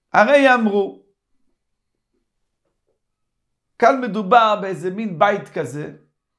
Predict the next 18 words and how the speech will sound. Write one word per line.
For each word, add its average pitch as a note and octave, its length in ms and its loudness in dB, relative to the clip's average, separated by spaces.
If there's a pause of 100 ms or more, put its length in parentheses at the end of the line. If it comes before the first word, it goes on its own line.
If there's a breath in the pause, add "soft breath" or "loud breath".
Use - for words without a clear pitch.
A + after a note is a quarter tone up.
(300)
שיש G#3 460 -2
שם F#3+ 200 -2
טומאת F3+ 440 -4
מת, D3 400 -12 (720)
ובין F3+ 380 2
הבית A3 520 2
יש - 340 -4
פתח A3 640 -4 (320)
לקומה A3+ 480 0
מעליה, C4 440 2 (920)
שהטומאה G#3 640 0
אמורה G3 360 4
לעבור G#3+ 680 2 (200 loud breath)
גם A#3 280 4
לכל A#3+ 280 2
החפצים A3 580 -4
שנמצאים G3+ 580 -4
בעלייה. G#3+ 460 2